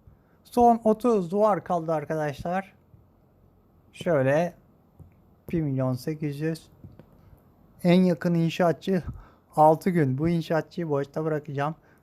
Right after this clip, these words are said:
Duvar basmak için. Vallahi hemen şöyle geldiğimde dibine kadar harcadık.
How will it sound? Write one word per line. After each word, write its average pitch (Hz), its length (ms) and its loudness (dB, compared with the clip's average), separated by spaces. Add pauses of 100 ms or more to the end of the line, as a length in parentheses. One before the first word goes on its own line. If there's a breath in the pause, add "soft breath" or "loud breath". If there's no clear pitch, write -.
Duvar 147 320 6
basmak 151 440 -2
için. 160 420 -8 (800)
Vallahi 143 480 0
hemen 156 200 -2
şöyle 151 420 -2 (1400)
geldiğimde 156 920 2 (1900 soft breath)
dibine 208 440 6
kadar 180 280 2
harcadık. 156 640 -2